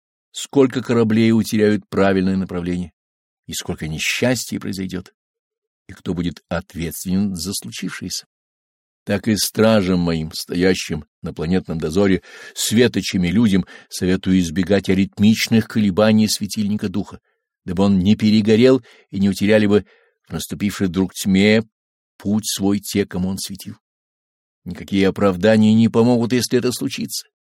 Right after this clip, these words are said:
И чего стоит страж, оставивший стражу свою? Могут ли плохое настроение и причины его вызвавшие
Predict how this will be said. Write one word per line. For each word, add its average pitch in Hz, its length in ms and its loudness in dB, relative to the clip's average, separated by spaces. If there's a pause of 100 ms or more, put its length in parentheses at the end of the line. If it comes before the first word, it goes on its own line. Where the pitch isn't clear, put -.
(680)
И 98 140 0
чего 156 380 2
стоит 214 480 -2
страж, 170 560 -2
оставивший 123 720 -4
стражу 95 380 -6
свою? 87 320 -10 (720)
Могут 180 500 4
ли 113 120 2
плохое 113 540 0
настроение 107 760 0 (240)
и 98 120 -6
причины 101 440 0
его 92 180 4
вызвавшие 135 800 -2